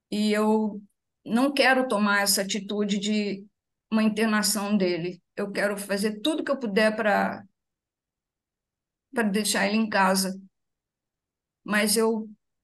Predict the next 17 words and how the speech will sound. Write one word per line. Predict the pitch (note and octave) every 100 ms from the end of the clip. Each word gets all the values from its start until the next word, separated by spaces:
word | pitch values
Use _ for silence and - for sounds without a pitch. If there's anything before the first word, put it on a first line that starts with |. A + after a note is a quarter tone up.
| _ _ _ _ _ -
eu | G#3
tô | B3
perdendo | B3+ A3+ A3 G#3+
as | A3
forças. | G#3 E3+ F#3+ F#3+ - - -
Mas, | A3+ A3+ A3
de |
qualquer | - A3 A3
maneira, | A#3 G#3+ F#3 F#3
eu | F#3
vou | G#3
fazer | G#3+ G#3 G#3 G3+ F#3+ - _ -
tudo | A3+ A3
que |
eu | G#3
puder." | G#3 G3+ G#2 - - _ _
Bom, | G3 - -